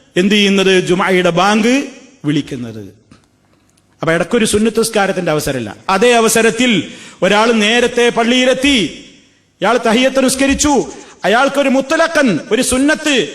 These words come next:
എന്ന നിലക്ക്, സുന്നത്ത് റാത്തിബ് സുന്നത്തൊന്നുമല്ല, വെറുതെ കുറച്ച് നിസ്കരിക്കുക എന്ന നിലക്ക് വേണമെങ്കിൽ വെള്ളിയാഴ്ച എന്ത് ചെയ്യുക? അയാൾക്ക് നിസ്കരിക്കാം. രണ്ടോ നാലോ എട്ടോ പന്ത്രണ്ടോ ഒക്കെ നിസ്കരിച്ചവരുണ്ട്. ളുഹ നിസ്കരിച്ചിട്ടില്ല, അതൊക്കെ നിസ്കരിക്കാലോ,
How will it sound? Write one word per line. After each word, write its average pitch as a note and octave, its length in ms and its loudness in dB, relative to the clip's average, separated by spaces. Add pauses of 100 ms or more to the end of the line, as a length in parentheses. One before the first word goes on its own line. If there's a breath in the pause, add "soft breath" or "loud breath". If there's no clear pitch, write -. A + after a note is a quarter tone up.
(140)
എന്ന B3 180 0
നിലക്ക്, C4 320 0
സുന്നത്ത് C4 460 -2
റാത്തിബ് B3+ 420 0
സുന്നത്തൊന്നുമല്ല, C4+ 800 0 (180 loud breath)
വെറുതെ G3+ 200 0
കുറച്ച് C#4+ 300 -2
നിസ്കരിക്കുക C#4+ 480 -2
എന്ന C4 240 2
നിലക്ക് A#3+ 320 0
വേണമെങ്കിൽ A3+ 360 0
വെള്ളിയാഴ്ച A3 440 0
എന്ത് G#3 120 0
ചെയ്യുക? G3 260 0
അയാൾക്ക് E3 220 -4
നിസ്കരിക്കാം. C#3+ 440 -8 (800)
രണ്ടോ E3+ 480 0
നാലോ E3 420 2 (280)
എട്ടോ D#3 520 -2 (300)
പന്ത്രണ്ടോ G3 600 0
ഒക്കെ E3+ 140 -6
നിസ്കരിച്ചവരുണ്ട്. C#3+ 640 -4
ളുഹ D3 280 0
നിസ്കരിച്ചിട്ടില്ല, F#3 520 -2
അതൊക്കെ F3+ 240 0
നിസ്കരിക്കാലോ, G#3 800 -2